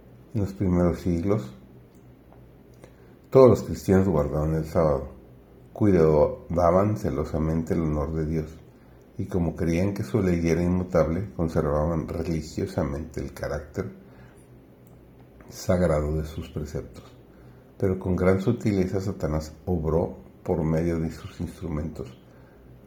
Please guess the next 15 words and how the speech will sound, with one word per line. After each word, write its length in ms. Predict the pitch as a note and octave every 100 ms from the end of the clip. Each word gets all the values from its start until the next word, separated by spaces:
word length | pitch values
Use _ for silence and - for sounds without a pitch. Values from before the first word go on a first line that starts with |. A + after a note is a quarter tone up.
| - -
para 220 | G2+ D#2
lograr 340 | D2+ D#2 E2+ -
sus 200 | F#2 -
propósitos, 680 | F2+ - D#2 - - - - - - -
para 280 | E2+ D#2+ D#2
que 140 | D#2+
la 140 | D2+ D#2
atención 520 | D#2 D#2+ D2+ F#2+ F#2
de 80 | F#2+
la 120 | F2
gente 280 | F#2 E2 E2+
se 140 | F2
dirigiera 680 | E2 D2+ D2+ - D#2+ D2+ -
al 160 | - D2+
domingo. 480 | D2 D2 D#2 D2